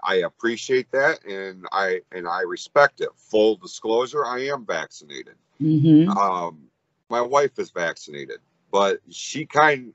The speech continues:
Speaker 1: she, she wasn't, I mean, she would have gotten the vaccine anyway, but it was strongly suggested that by
Speaker 2: But
Speaker 1: her
Speaker 2: she works
Speaker 1: employer.
Speaker 2: in the medical field, correct?
Speaker 1: She is in the medical field,
Speaker 2: Yes,
Speaker 1: yeah.
Speaker 2: yes.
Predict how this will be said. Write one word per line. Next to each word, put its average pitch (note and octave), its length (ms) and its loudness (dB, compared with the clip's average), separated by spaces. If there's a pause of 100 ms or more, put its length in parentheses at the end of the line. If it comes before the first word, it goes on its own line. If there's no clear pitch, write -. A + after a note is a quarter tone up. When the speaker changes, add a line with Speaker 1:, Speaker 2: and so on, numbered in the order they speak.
Speaker 1:
she, C3+ 280 -14 (260)
she - 240 -12
wasn't, D3 360 2 (140)
I B2+ 60 -6
mean, B2+ 140 -4
she G3 200 -12
would E3+ 260 2
have G#2+ 300 0 (1000)
gotten A2 400 -2
the F#2+ 80 -10
vaccine G2+ 600 -10
anyway, A2 640 -4 (240)
but F#2+ 300 -2
it A2 220 -4
was G2+ 520 -4
strongly A2 1160 -4
suggested E2+ 1200 -6
that E2 360 -4 (120)
by - 220 2
Speaker 2:
But G3+ 160 6
Speaker 1:
her F3+ 100 -2
Speaker 2:
she C4+ 60 6
works A#3+ 240 10
Speaker 1:
employer. A#3 80 4
Speaker 2:
in G3+ 60 2
the G3+ 80 0 (100)
medical G#3 300 6
field, C3+ 440 0
correct? C#3 320 0
Speaker 1:
She A#2 80 4
is C3+ 180 4
in G#2+ 60 -10
the F#2+ 80 -12
medical E2 380 -6
field, D2 300 -8
Speaker 2:
Yes, - 580 0
Speaker 1:
yeah. C3 100 -4
Speaker 2:
yes. - 380 -16